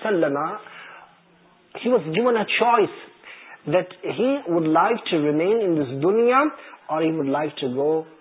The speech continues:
to Rafiq A'la. Subhanallah. Subhanallah. This is in Bukhari Sharif. He was given a choice. And, but this choice is not given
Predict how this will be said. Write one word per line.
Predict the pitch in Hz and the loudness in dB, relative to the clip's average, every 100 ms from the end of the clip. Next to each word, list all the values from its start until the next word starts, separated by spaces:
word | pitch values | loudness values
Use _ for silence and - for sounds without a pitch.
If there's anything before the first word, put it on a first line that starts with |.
| _ _ - | _ _ -10
to | |
Rafiq | 131 127 - 143 139 139 | -8 -8 -6 -6 -6 -12
A'la. | 143 131 120 117 - _ _ - 135 | -12 -12 -12 -14 -16 _ _ -14 -12
Subhanallah. | - - 123 117 117 - - - - | -8 -6 -6 -8 -14 -16 -20 -18 -10
Subhanallah. | 131 139 135 120 135 | -6 -4 -4 -4 -6
This | 151 180 | -6 -4
is | 165 | 0
in | 151 143 | 0 0
Bukhari | 127 - 165 151 | -2 0 2 2
Sharif. | 131 113 - _ | -2 -4 -10 _
He | - | -6
was | 226 175 | -4 -2
given | 190 254 214 | -2 0 0
a | |
choice. | - 143 120 - - - - - - - _ _ - | 0 -2 -4 -10 -16 -14 -14 -18 -20 -20 _ _ -10
And, | 131 127 | -6 0
but | 233 - - | 0 0 -14
this | 147 151 294 - - | -8 -4 -4 -4 -2
choice | 220 247 208 | 0 0 0
is | 160 | -2
not | 160 214 170 | -2 -2 -2
given | 180 185 | 0 0